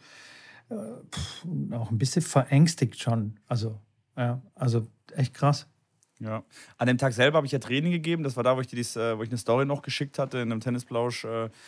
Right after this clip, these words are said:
Speaker 2: Kanal, dass es hier ein
Speaker 1: Ja.
Speaker 2: bisschen regnen würde und, äh, dass wir zum Glück eine Halle hatten und wie, wie es bei dir so ist. Und da war, das war wirklich Wahnsinn. Also wir konnten da auch nie, äh, mal irgendwo von der Halle zum Restaurant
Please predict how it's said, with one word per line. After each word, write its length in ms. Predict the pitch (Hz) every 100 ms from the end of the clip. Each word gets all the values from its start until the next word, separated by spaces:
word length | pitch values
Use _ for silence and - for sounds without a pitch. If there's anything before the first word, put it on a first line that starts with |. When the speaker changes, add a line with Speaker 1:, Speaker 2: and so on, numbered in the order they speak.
| - _
Speaker 2:
Kanal, 280 | - 117 120
dass 180 | 117 113
es 100 | 104
hier 160 | 131
ein 20 | 135
Speaker 1:
Ja. 40 |
Speaker 2:
bisschen 160 | 135 120
regnen 360 | 131 202 127
würde 380 | 107 117 127 139
und, 300 | 120 123 113
äh, 480 | 120 120 117 117 117 113
dass 180 | 113 107
wir 100 | 120
zum 120 | 117
Glück 140 | 113
eine 100 | 117
Halle 220 | 113 113 123
hatten 200 | 117 123
und 120 | 113
wie, 180 | 113 107
wie 40 |
es 100 | 113
bei 100 | 120
dir 220 | 110 143
so 140 | 127 104
ist. 300 | 160 - - _ _ _ _
Und 420 | 107 110 107 -
da 140 | 110 107
war, 120 | 117
das 220 | 110 110
war 100 | 113
wirklich 380 | 143 143 113 95
Wahnsinn. 400 | 117 170 170 117
Also 180 | 95 110
wir 80 | 110
konnten 380 | - 139 -
da 120 | 131 127
auch 180 | 123
nie, 480 | 131 139 160 190 214 - _ _ _ _
äh, 300 | 135 143 143
mal 360 | 139 135 135 131
irgendwo 720 | - 151 147 131 135 143 85
von 140 | 127 143
der 100 | 131
Halle 160 | 143
zum 120 | 143
Restaurant 440 | 139 135 - 120